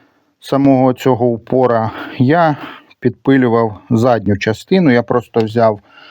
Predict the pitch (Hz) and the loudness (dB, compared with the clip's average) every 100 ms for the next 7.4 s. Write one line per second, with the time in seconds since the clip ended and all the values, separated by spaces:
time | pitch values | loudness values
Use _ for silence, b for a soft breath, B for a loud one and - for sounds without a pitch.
0 | B B B B - 147 196 196 - 139 | B B B B 0 2 2 0 -2 -2
1 | 127 B B B B 320 185 165 131 - | -2 B B B B -2 0 0 -4 -2
2 | 139 139 127 117 113 104 B B B 117 | 2 2 2 2 -2 -8 B B B -2
3 | 120 120 110 104 107 - 117 110 104 101 | 0 2 0 -2 -4 -4 -2 0 0 -2
4 | - - 101 101 101 - 180 151 135 - | -4 -4 0 0 0 -2 0 0 -2 -8
5 | - - 107 104 104 101 98 95 B B | -6 -2 -2 -2 0 2 2 -2 B B
6 | B B _ - 120 117 139 156 135 - | B B _ -4 -2 -2 0 0 0 -2
7 | 101 139 131 | -2 0 0